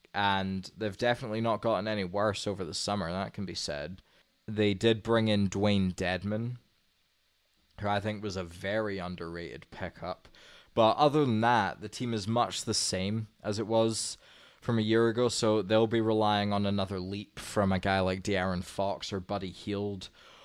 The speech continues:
or maybe a sophomore breakout from, from Marvin Bagley. They'll be relying on one of those things to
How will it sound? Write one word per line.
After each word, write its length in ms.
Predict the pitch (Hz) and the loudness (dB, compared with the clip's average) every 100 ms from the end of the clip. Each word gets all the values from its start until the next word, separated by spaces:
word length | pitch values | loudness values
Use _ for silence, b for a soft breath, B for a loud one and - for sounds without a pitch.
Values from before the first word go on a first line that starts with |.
| B B | B B
or 200 | 107 104 | 8 10
maybe 240 | 110 104 | 8 6
a 80 | 90 | 4
sophomore 640 | - 110 101 - 110 104 | 2 4 2 2 2 4
breakout 640 | 95 101 101 98 104 104 - | 2 0 0 2 2 0 0
from, 420 | - 104 95 95 - | -4 -2 0 -2 -2
from 200 | 113 101 | 0 2
Marvin 460 | 101 101 92 90 | 4 2 0 -4
Bagley. 560 | 85 95 98 98 98 92 | 0 0 0 -2 -4 -4
They'll 400 | 92 - 101 98 | -4 -4 -2 -2
be 160 | 95 | -2
relying 400 | 92 95 92 92 | 0 0 2 0
on 140 | 90 92 | 0 -2
one 120 | 92 | -4
of 80 | 87 | -6
those 320 | 87 90 - | -6 -6 -8
things 440 | 95 87 87 - | -6 -6 -6 -10
to 400 | - 95 85 82 | -10 -8 -6 -8